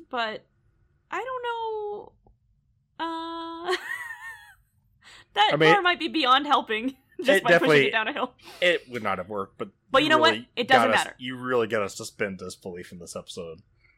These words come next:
Speaker 1: It matters so little to me that it would not work because the payoff is so good. Island magic, Marshall. Just,
Speaker 2: Yep.
Speaker 1: it's island
Speaker 2: That's it.
Speaker 1: magic.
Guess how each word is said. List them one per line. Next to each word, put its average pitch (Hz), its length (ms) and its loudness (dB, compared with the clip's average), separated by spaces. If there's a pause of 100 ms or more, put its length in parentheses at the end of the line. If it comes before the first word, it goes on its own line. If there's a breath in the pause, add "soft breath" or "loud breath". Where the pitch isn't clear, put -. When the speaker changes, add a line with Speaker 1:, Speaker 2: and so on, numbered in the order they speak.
(200)
Speaker 1:
It 254 140 6
matters 254 380 2
so 247 200 -2
little 208 280 -6
to 190 120 -12
me 180 160 -8
that 180 100 -8
it 185 40 -8
would 175 120 -10
not 165 200 -6
work 160 300 -14
because 185 460 -8
the 202 100 -10
payoff 202 640 -2
is 185 260 -8
so 175 300 -6
good. - 320 -14 (960 soft breath)
Island 294 360 2
magic, 185 460 -2 (240)
Marshall. 175 560 -10
Just, 185 160 -6
Speaker 2:
Yep. - 260 2
Speaker 1:
it's - 220 -10
island 220 280 0
Speaker 2:
That's 170 200 6
it. - 80 -20
Speaker 1:
magic. - 20 -20